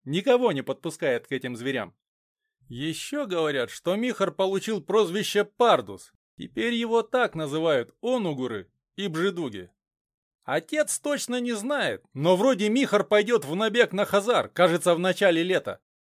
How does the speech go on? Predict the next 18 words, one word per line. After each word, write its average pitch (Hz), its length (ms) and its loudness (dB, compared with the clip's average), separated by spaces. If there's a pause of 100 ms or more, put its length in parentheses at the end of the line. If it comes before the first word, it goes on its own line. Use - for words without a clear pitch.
(220)
Чорпан-хан 214 920 0
дал 226 200 6
ему 233 300 0
четыре 247 440 -2
кюгана, 185 600 -2 (520)
а 160 160 4
еще 185 400 2
у 285 160 4
Михара 147 440 -2
три 247 260 -2
джагуна 220 540 4
личных 214 480 0
нукеров", 156 480 -2 (200)
с - 140 -20
каким-то 156 480 -6
восхищением 143 960 -6
рассказывал 117 580 -6
Жахбар 120 520 -8